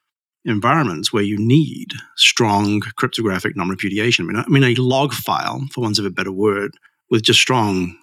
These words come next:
R back policies, ha-, still has very weak non-repudiation value because it can still be manipulated by potentially a trusted user. Something that, you know, uses cryptographic mechanisms to protect it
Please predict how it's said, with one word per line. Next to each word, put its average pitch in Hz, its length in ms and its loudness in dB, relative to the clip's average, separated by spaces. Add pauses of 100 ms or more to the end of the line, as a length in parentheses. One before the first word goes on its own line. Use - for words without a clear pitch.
(120)
R 139 180 2
back - 200 -4
policies, - 760 -2
ha-, - 180 -4
still 202 240 4
has 175 180 6
very 127 320 4
weak 120 460 4 (400)
non-repudiation 110 840 2
value 73 480 -6
because 120 240 0
it - 80 0 (160)
can - 120 2
still - 180 2
be 170 100 6
manipulated 135 680 2
by 101 400 2 (120)
potentially 120 380 0
a 104 40 0
trusted 101 340 -2
user. 117 340 0 (880)
Something 170 460 4
that, 127 200 0
you 254 100 0
know, 107 80 2
uses 101 280 2
cryptographic 110 580 0
mechanisms 104 500 0
to 131 80 -2
protect 127 400 -4
it 104 140 -2